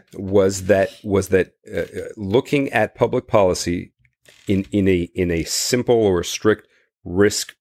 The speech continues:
mitigation or, or risk control or risk management perspective, uh, i-, is, is extremely useful, right? So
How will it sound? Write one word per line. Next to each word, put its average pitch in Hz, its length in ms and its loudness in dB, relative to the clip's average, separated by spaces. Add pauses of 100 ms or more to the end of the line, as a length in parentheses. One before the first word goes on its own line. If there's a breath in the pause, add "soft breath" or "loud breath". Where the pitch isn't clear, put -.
mitigation 92 720 0
or, 82 180 0
or 85 180 -2
risk 87 240 -2
control 87 320 0
or 87 100 2
risk 82 220 -2
management 80 420 -2
perspective, 73 560 -4 (540 loud breath)
uh, 104 60 -6 (200)
i-, 98 240 2
is, 95 280 0
is 92 160 2
extremely 98 580 0
useful, - 460 -4
right? 92 220 2 (300 soft breath)
So 95 360 0